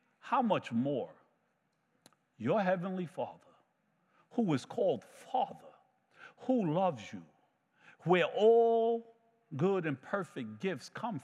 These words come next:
from Him, will give to His children. He, he, he, um, Jesus ties it in where he,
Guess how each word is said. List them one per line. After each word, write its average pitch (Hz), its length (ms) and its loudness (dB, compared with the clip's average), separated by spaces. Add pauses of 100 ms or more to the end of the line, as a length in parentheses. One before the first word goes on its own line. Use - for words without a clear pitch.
from 104 180 -8 (200)
Him, 277 260 -4 (1200)
will 147 140 2
give 165 360 2
to 143 160 -2
His 123 140 -2
children. - 480 -4 (2750)
He, 262 180 4
he, 226 580 2 (320)
he, 277 320 6
um, 151 300 4 (2500)
Jesus 185 680 4
ties 190 500 2
it 147 120 4
in 151 200 4 (680)
where 160 580 6 (180)
he, 196 480 2